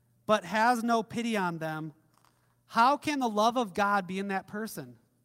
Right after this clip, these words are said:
Dear children, let us not love with words or speech, but with actions and truth." Can we love each other with actions and truth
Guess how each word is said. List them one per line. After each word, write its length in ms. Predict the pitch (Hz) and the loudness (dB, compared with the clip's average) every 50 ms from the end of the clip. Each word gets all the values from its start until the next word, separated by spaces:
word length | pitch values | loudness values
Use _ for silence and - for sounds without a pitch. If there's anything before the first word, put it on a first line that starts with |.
| _ _ _ _ _ _ _ | _ _ _ _ _ _ _
Dear 200 | - 214 233 233 | -6 -4 -4 -4
children, 520 | 220 - - 247 269 233 208 180 147 135 - _ _ _ _ _ _ _ _ _ - | -4 -4 -4 -4 -4 -4 -4 -6 -6 -8 -12 _ _ _ _ _ _ _ _ _ -4
let 120 | 185 220 | -2 -2
us 160 | 247 226 - | -2 -4 -4
not 320 | 202 208 214 240 226 202 196 | -2 0 0 0 0 -2 -2
love 220 | 196 208 214 190 | -2 -2 -2 -2
with 140 | 196 185 - | -4 -10 -10
words 360 | 156 165 185 196 202 175 165 | -10 -8 -8 -8 -8 -10 -10
or 60 | 165 | -12
speech, 580 | 160 - - - 202 190 147 - - - - - _ _ _ _ _ _ _ _ _ _ _ _ _ _ - | -14 -14 -16 -14 -14 -14 -14 -14 -16 -20 -20 -20 _ _ _ _ _ _ _ _ _ _ _ _ _ _ -16
but 120 | 165 160 | -14 -12
with 100 | 165 156 - - | -14 -14 -16 -16
actions 640 | 147 147 143 - - - 156 143 139 135 - - - _ _ _ - | -18 -18 -18 -18 -18 -16 -16 -16 -16 -16 -18 -20 -20 _ _ _ -20
and 100 | 135 127 | -20 -20
truth." 460 | - - - 117 _ _ _ _ _ _ _ _ _ _ _ _ _ _ _ _ _ _ _ _ _ _ _ _ _ _ _ _ _ _ _ | -20 -20 -20 -20 _ _ _ _ _ _ _ _ _ _ _ _ _ _ _ _ _ _ _ _ _ _ _ _ _ _ _ _ _ _ _
Can 120 | - 196 | -10 -8
we 100 | 262 269 | -8 -6
love 200 | 226 190 196 202 | -4 -4 -4 -4
each 140 | 233 185 - | -6 -8 -8
other 180 | 220 208 214 | -8 -8 -8
with 120 | 202 180 170 | -10 -10 -12
actions 400 | 156 143 151 - - 175 165 151 | -12 -14 -14 -14 -12 -12 -12 -12
and 100 | 147 143 | -12 -14
truth 260 | - 147 143 147 143 | -14 -14 -14 -14 -16